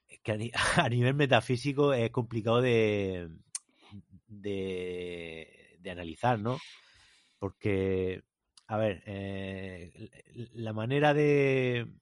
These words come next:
Hay como unas puertas, ¿no? Donde tú puedes escapar de esa maqueta y, y salir a una, a un mundo mayor, donde tú eres diminuto, ¿no?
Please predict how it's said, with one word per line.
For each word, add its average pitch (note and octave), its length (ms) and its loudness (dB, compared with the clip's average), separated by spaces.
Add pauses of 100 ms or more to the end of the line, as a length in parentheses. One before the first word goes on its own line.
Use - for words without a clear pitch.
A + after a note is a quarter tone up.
(1400)
Hay C3+ 140 0
como A#2+ 240 2
unas B2+ 180 2
puertas, D#3 380 4
¿no? D3+ 180 -4 (840)
Donde A2 260 -4
tú B2 160 -4
puedes C3 240 2
escapar B2 540 4
de B2+ 80 2
esa B2 140 -4
maqueta C3+ 580 -2 (1600)
y, B2 720 2
y C3 80 -2
salir C3 460 2
a B2 120 2
una, A#2+ 480 4
a A2+ 80 4
un A#2+ 200 0
mundo B2+ 260 0
mayor, F2+ 420 -2
donde F2+ 180 -8
tú G#2 200 -2
eres G#2+ 160 0
diminuto, F2+ 580 -8
¿no? G#2 280 -8